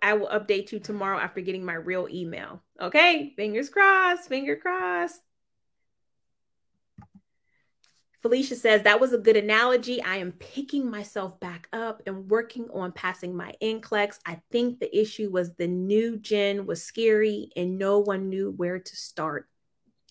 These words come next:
That is true. And that is called paralysis of analysis. Mark and I talk about that all the time.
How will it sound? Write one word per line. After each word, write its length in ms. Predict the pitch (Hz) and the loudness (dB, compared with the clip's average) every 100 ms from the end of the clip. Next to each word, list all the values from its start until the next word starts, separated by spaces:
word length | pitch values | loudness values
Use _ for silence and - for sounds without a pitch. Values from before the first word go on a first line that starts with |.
| _ _ | _ _
That 260 | 190 185 - | 6 6 4
is 460 | 180 170 - - - | -4 -6 -12 -16 -14
true. 380 | - 190 165 160 _ _ _ | -2 0 0 -6 _ _ _
And 220 | 190 190 | 2 8
that 180 | 196 214 | 8 8
is 100 | 226 | 6
called 480 | - 226 202 180 - | 2 6 6 4 -2
paralysis 1040 | - 185 185 202 247 247 277 269 277 - _ _ _ _ - | -6 4 6 6 4 2 4 4 2 -10 _ _ _ _ -2
of 160 | 190 | 0
analysis. 960 | 185 180 180 170 151 - - - - - - | 2 4 6 4 2 -6 -12 -12 -12 -16 -8
Mark 300 | 190 202 220 | 2 4 6
and 100 | 214 | 6
I 80 | 196 | 4
talk 260 | 220 196 | 4 0
about 220 | 190 185 | 0 -4
that 140 | 175 - | -4 -4
all 220 | 175 180 | -2 0
the 60 | 180 | -2
time. 360 | 202 175 165 | -2 -2 -2